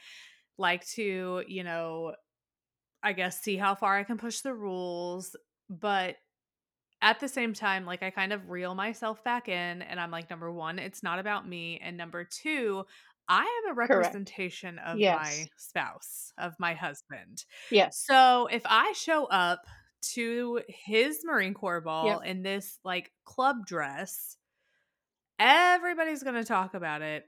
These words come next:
Speaker 1: and then everybody is going
Speaker 2: Yep.
Speaker 1: to remember Bert's wife
Speaker 2: And you guys,
Speaker 1: as the
Speaker 2: it,
Speaker 1: one who was in the
Speaker 2: yes,
Speaker 1: club
Speaker 2: it doesn't matter
Speaker 1: dress,
Speaker 2: the
Speaker 1: and
Speaker 2: rank.
Speaker 1: I
Speaker 2: It doesn't
Speaker 1: would
Speaker 2: matter.
Speaker 1: rather, <laughs> Yes, no, no, no, no. Nope,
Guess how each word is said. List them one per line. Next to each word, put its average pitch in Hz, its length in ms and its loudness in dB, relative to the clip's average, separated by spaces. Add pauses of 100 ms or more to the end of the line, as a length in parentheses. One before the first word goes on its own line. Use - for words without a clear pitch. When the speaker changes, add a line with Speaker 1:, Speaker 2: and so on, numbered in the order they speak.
(200)
Speaker 1:
and 214 160 2
then 196 160 0 (100)
everybody 247 800 6
is 214 160 -2
going 208 300 -4 (100)
Speaker 2:
Yep. 190 220 4
Speaker 1:
to 190 60 -6
remember 180 560 -4
Bert's 240 380 0
wife 214 720 4 (180)
Speaker 2:
And 240 100 0
you 214 60 4
guys, 220 100 10
Speaker 1:
as 202 120 8
the 196 100 6
Speaker 2:
it, - 0 -
Speaker 1:
one 196 360 2
who 196 360 2
was 185 180 -2
in 170 120 -2
the 180 60 -2
Speaker 2:
yes, - 0 -
Speaker 1:
club 151 240 -2
Speaker 2:
it 220 80 0
doesn't 240 220 8
matter 262 260 10
Speaker 1:
dress, - 0 -
Speaker 2:
the 233 140 8
Speaker 1:
and 208 120 8
Speaker 2:
rank. 214 200 10
Speaker 1:
I 233 300 6 (1000)
Speaker 2:
It 233 100 6
doesn't 220 300 4
Speaker 1:
would 226 280 4
Speaker 2:
matter. - 20 -2
Speaker 1:
rather, 254 580 6 (280)
<laughs> - 260 -2
Yes, 202 500 2 (100)
no, 214 680 6
no, 165 180 -6
no, 170 140 -2
no. 156 400 -4 (540)
Nope, 190 340 0